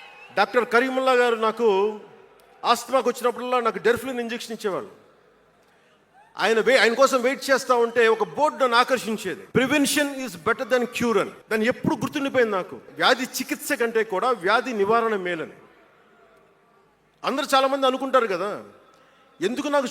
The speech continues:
చెగువెరా ఇష్టం, చెగువెరా ఇష్టం అంటే అది కమ్యూనిజమో మావోయిజమో వల్ల కాదు. ఒకడు డాక్టర్ అయ్యుండి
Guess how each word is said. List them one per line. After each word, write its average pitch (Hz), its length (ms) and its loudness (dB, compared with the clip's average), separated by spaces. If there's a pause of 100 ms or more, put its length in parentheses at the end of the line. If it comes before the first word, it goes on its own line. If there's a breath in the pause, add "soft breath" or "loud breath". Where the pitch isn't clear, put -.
చెగువెరా 262 340 4
ఇష్టం, 262 420 -2
చెగువెరా 247 440 0
ఇష్టం 240 320 -2
అంటే 226 600 -2 (320 loud breath)
అది 214 120 -4
కమ్యూనిజమో 262 760 2
మావోయిజమో 254 560 2
వల్ల 247 100 4
కాదు. 208 420 0 (1600)
ఒకడు 277 220 -6
డాక్టర్ 226 560 0
అయ్యుండి 233 580 -2